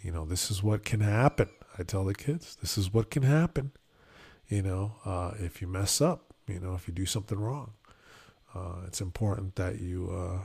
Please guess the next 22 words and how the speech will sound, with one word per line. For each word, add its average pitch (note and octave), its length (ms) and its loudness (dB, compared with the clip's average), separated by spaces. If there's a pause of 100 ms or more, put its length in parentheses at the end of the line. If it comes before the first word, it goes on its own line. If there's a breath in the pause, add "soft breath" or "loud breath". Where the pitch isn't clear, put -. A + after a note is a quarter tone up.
stay F2+ 400 -2
on F2 200 -4
the, F2 300 -4
uh, F2+ 100 -2
up F#2 120 -2
and G2 80 0
up." B2 220 2
And F2+ 100 -2
this G2+ 160 4
is G2 100 2
just - 260 2
an G2 60 0
example G2 400 4
in F#2 60 0
teen F#2 240 0
court. B2 300 4
It - 100 -6
can F#2+ 80 0
happen F#2 300 0
in F2+ 60 0
real G#2+ 240 6
court, - 240 -6